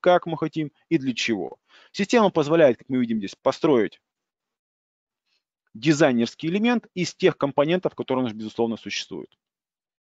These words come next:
Немножко убежал вперед. Следующий у нас продукт Power Automate. Этот продукт на основе той же, той же технологии Drag and Drop, мы видим как раз здесь показано представление создания workflow,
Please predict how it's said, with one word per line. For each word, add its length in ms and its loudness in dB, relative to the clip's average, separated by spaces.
Немножко 300 -6
убежал 260 -2
вперед. 280 -8
Следующий 360 2
у 20 2
нас 80 -2
продукт 480 -2
Power 340 4
Automate. 600 -2
Этот 260 2
продукт 460 -2
на 160 -4
основе 320 -2
той 220 2
же, 120 -2
той 160 0
же 120 -2
технологии 480 -4
Drag 260 4
and 160 -4
Drop, 280 0
мы 120 2
видим 220 0
как 140 -10
раз 180 0
здесь 340 0
показано 460 -4
представление 580 -2
создания 460 -4
workflow, 580 2